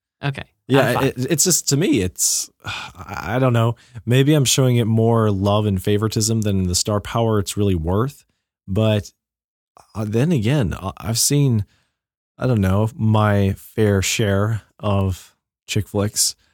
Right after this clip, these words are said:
Speaker 2: I've paid my dues, and <sighs> I don't like most of 'em. This is one of just a few I actually think is worth watching as often as you feel like.
Speaker 1: Yeah, I,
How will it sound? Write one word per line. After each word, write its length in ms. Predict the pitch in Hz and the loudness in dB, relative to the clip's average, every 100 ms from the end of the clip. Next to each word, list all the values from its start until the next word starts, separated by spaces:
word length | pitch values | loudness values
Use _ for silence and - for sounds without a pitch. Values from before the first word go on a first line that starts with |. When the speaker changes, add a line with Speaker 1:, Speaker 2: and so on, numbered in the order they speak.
| _ - | _ -6
Speaker 2:
I've 140 | 147 | -2
paid 160 | - 131 | 2 2
my 140 | 104 | 2
dues, 480 | 90 90 92 113 - - _ _ _ _ - | 2 0 0 -2 -4 -8 _ _ _ _ -4
and 420 | 123 117 110 101 - _ _ _ - | 0 2 2 -2 -6 _ _ _ -14
<sighs> 200 | 107 - | -12 -6
I 100 | 127 | -4
don't 180 | 262 71 | -2 -2
like 280 | 95 123 | -2 -2
most 280 | 101 117 143 | 0 0 0
of 80 | 90 | -2
'em. 220 | 87 101 - _ _ _ _ _ _ _ 82 - | -2 -4 -8 _ _ _ _ _ _ _ -18 -10
This 300 | 117 127 139 | 0 2 4
is 160 | 135 | 2
one 280 | 113 113 120 | 2 2 4
of 120 | 120 107 | 2 2
just 220 | 113 - | 0 -2
a 40 | |
few 360 | 95 107 127 107 | -4 0 2 2
I 80 | 101 | 0
actually 240 | - 104 | 0 -2
think 280 | 98 98 98 | 0 -2 -2
is 380 | 92 87 - - | -4 -2 -4 -8
worth 300 | 101 110 120 | -10 -6 -4
watching 600 | 110 101 - 107 90 87 - _ - | -2 -4 -2 -2 -4 -6 -10 _ -10
as 120 | 95 | -2
often 360 | 113 123 120 104 | 0 0 0 0
as 200 | 95 87 | 0 -4
you 60 | |
feel 200 | - 117 | -4 -4
like. 380 | 95 - - - _ _ - | -4 -10 -14 -20 _ _ -6
Speaker 1:
Yeah, 260 | 196 254 | -2 0
I, 240 | 139 175 | 0 -2